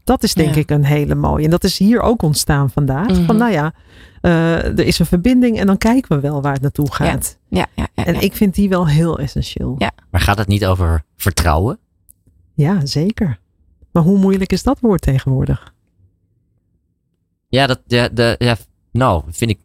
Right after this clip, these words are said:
Speaker 3: niet heel moeilijk. Eh, omdat ik namelijk inmiddels wel weet om me heen wie ik kan vertrouwen. En dat zit dus,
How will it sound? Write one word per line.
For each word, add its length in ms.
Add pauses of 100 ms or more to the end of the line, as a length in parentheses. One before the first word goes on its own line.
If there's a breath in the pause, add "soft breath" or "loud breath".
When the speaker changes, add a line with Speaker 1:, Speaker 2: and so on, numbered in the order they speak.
Speaker 3:
niet 240
heel 280
moeilijk. 500 (420)
Eh, 380 (200)
omdat 300
ik 80
namelijk 400 (340)
inmiddels 380
wel 240
weet 380
om 120
me 80
heen 220
wie 140
ik 80
kan 180
vertrouwen. 480 (460)
En 100
dat 160
zit 160
dus, 280